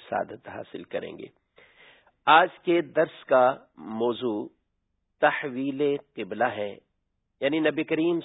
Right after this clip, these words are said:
صلی اللہ علیہ وآلہ وسلم کی ذات مبارکہ وہ ہے کہ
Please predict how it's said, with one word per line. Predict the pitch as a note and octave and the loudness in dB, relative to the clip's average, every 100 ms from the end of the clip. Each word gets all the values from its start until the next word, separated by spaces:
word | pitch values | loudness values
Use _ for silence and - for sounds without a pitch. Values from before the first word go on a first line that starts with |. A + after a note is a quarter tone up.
| - | 0
صلی | D3+ C3+ | 0 2
اللہ | A#2+ A#2+ C3 C#3 C3+ - | 2 2 2 0 -2 -2
علیہ | C3 D3+ D3+ C3 | 0 0 -2 0
وآلہ | A2 G#2 A2 A2+ | 0 2 0 -4
وسلم | G#2 G2+ A#2 A2+ A#2+ - _ _ _ _ _ | -10 -4 -4 0 -4 -4 _ _ _ _ _
کی | A2 | -4
ذات | C3+ C3+ D3 | 0 0 -2
مبارکہ | D3 A#2 A2 G#2+ - A#2+ | -4 2 2 2 2 0
وہ | B2 C#3+ | 2 0
ہے | A2+ A2+ - _ _ _ _ _ | 0 -2 -8 _ _ _ _ _
کہ | C#3+ | -2